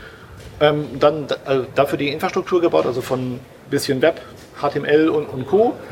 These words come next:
Ähm, natürlich die ganzen Event-Handling-Sachen, die man da halt braucht, um Event-Sourcing zu machen. Und das waren irgendwie vierhundert irgendwas Logical Lines of Code.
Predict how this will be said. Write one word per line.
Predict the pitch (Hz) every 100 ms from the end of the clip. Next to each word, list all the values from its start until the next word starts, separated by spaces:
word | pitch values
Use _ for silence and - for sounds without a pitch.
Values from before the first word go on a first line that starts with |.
| - - - -
Ähm, | 139 143 139 123
natürlich | 143 160
die | 143
ganzen | 143 -
Event-Handling-Sachen, | 139 139 160 - 170 165 156 156
die | 160
man | 143
da | 135
halt | 135
braucht, | 147 -
um | 135
Event-Sourcing | 123 131 127 131 131
zu | 120 120
machen. | 135 220 226 -
Und | 139
das | 143 -
waren | 139 143
irgendwie | 143 135 139
vierhundert | - - 151 156 143 143 - - -
irgendwas | 151 156 143 135 -
Logical | 131 127 139 131
Lines | 120 120 117
of | 110
Code. | 123 107